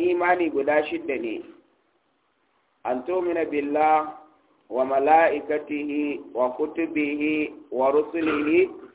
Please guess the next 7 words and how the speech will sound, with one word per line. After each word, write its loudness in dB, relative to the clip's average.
wal 6
yawmil 2
akhir, 2
wa -2
tumina 6
bil 2
qadari 8